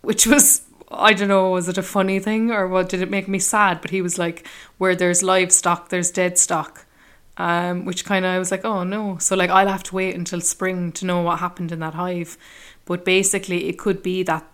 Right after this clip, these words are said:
the queen, so the virgin queen, she never mated. And so she could be just laying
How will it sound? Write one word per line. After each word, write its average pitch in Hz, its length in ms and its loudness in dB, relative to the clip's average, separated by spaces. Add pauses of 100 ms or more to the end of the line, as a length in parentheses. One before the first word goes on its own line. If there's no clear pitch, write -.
the - 60 -8
queen, 185 640 -4 (720)
so - 180 -6
the 175 120 -2
virgin 185 560 0
queen, 175 540 -6
she 190 200 -6
never 175 300 -2
mated. 180 680 -4 (680)
And 175 100 -4
so 180 140 0
she 175 160 -2
could 180 220 -4
be 175 100 0
just 180 240 0
laying 170 520 -2